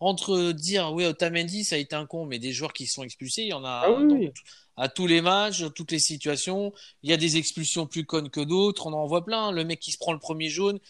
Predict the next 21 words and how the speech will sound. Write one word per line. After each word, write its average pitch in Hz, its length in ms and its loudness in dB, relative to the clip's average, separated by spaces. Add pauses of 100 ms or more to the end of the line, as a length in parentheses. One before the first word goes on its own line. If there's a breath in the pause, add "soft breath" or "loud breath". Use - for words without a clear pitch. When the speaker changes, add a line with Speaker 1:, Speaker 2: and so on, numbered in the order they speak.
(160 soft breath)
Speaker 1:
et 143 80 0
il 151 80 2
se - 60 -6
prend 170 160 -2
le 160 60 -4
deuxième 156 360 0
jaune 180 240 0
parce 151 160 -2
qu'il 151 160 -6
parle 147 220 0
mal 156 160 -2
à 156 60 -2
l'arbitre. 175 500 -4 (280)
Et 147 60 -2
en 156 100 2
dix 151 200 -4
minutes, 180 340 0
le 156 80 -2
mec, 165 240 -6
il 180 60 -6
sort. 196 380 -2